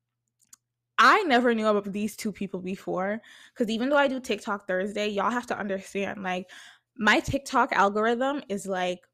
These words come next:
maybe three things: Bob Risky content, um, Toronto Black content,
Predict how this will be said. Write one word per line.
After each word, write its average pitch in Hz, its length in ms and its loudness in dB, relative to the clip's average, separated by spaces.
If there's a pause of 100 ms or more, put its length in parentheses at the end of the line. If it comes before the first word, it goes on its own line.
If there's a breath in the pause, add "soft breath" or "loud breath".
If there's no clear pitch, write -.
(300)
maybe 220 340 0
three 233 280 -4
things: 196 380 -6
Bob 202 260 4
Risky 247 340 0
content, 302 680 0 (500 soft breath)
um, 196 480 4 (640)
Toronto 240 380 6
Black 208 280 4
content, 277 680 -2